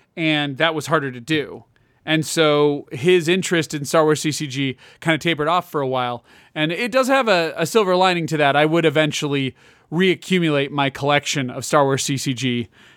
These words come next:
and, um, and start getting some competitive decks, especially as the expansion sets came out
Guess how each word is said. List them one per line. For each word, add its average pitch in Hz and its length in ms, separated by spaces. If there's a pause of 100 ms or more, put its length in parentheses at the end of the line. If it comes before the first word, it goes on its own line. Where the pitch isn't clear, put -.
(140)
and, 127 480
um, 117 440 (1300)
and 143 200
start 165 240
getting 156 220
some 143 180
competitive 131 420
decks, 131 260
especially 139 460
as 131 120
the 139 60
expansion 143 460
sets - 400
came 127 240
out 113 160